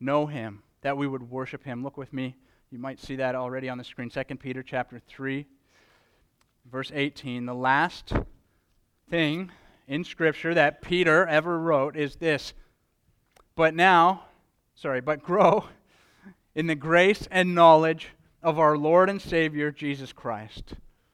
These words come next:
To Him be the glory both now and to the day of eternity." And you can say it with me. Amen.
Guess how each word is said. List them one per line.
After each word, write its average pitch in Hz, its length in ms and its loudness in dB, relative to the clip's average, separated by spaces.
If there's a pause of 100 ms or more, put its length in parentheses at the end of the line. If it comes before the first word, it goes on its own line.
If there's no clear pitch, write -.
(680)
To 185 180 6
Him 196 680 2 (480)
be 190 140 2
the 185 120 -2
glory 180 640 2 (100)
both 175 280 4
now 196 420 8
and 180 160 0
to 165 80 -16
the 160 80 -6
day 165 420 4
of 165 200 -2
eternity." 147 800 -6 (680)
And 120 80 -18
you 113 40 -20
can 123 120 -18
say 135 180 -6
it 131 80 -2
with 123 240 -12
me. 117 220 -14 (720)
Amen. 110 540 -12